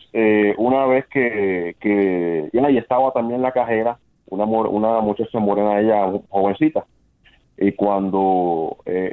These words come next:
estas personas se van, que le dio salida a, a, a esta situación,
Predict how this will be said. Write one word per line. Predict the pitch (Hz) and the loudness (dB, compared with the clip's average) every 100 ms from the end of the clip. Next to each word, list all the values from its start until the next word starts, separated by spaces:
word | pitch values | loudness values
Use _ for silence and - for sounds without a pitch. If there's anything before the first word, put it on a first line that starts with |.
| 104 | -4
estas | - 123 | -4 -10
personas | - 120 - 123 120 101 | -4 -4 -2 -2 0 -2
se | - 120 | 0 0
van, | 104 117 | 0 -2
que | - 95 | -2 0
le | 87 85 | 0 0
dio | 101 | -2
salida | - 104 113 113 | -2 0 2 2
a, | 101 85 69 - _ _ _ _ _ - | 2 0 -4 -10 _ _ _ _ _ -2
a, | 87 82 76 | 0 0 0
a | 87 | 0
esta | 113 | -2
situación, | 117 107 113 101 101 120 | -6 -4 -2 0 -2 -4